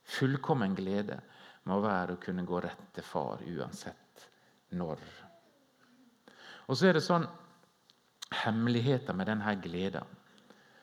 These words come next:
fra sorg til fullkommen glede. Eh, hvis vi, hvis vi har lyst til å frelse oss selv, hvis det er det som er prosjektet vårt, at vi vil forbedre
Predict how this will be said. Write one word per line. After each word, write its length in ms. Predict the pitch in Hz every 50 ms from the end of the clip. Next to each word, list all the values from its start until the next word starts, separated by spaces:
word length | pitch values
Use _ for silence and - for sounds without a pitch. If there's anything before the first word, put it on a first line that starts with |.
| - _ _ _ -
fra 120 | - 90 87
sorg 540 | - - - - - 113 101 95 90 90 87 - -
til 160 | - - -
fullkommen 800 | - - - - 95 90 92 - - - - 104 85 73 76 80 80
glede. 420 | 82 82 85 87 90 - - 78 80 - - - _ _ _ _ _ _ - - - - - - _ _ _ -
Eh, 300 | - 82 85 82 80 80 82 92 95 - - - - - 113
hvis 300 | 127 185 185 185 - - 135 139
vi, 120 | 185 175 160 143 - - - - - _ _ _ _ _ _ _ _ _ _ _ _ -
hvis 220 | 113 151 180 180 - 208
vi 140 | 214 190 180 165 143 127 117 110
har 220 | 104 104 123 123 135
lyst 160 | 156 - - - 110
til 80 | 95
å 400 | 82 - - - - - - -
frelse 640 | - - - - 85 85 95 104 - - - - 113
oss 160 | 92 - - - -
selv, 260 | 120 80 58 - 90
hvis 160 | 127 143 -
det 80 | - 120
er 60 | 131
det 80 | 160 -
som 140 | - 101 98
er 80 | -
prosjektet 640 | - 98 - - - 110 107 - - - - - - -
vårt, 480 | - - - - - - _ - - - _ _ - - - - - - - - - _ - 87
at 160 | 87 - -
vi 140 | 101 98 92
vil 160 | 101 98 90
forbedre 840 | - - - 87 82 80 98 104 110 113 113 110 101 101 98 107 110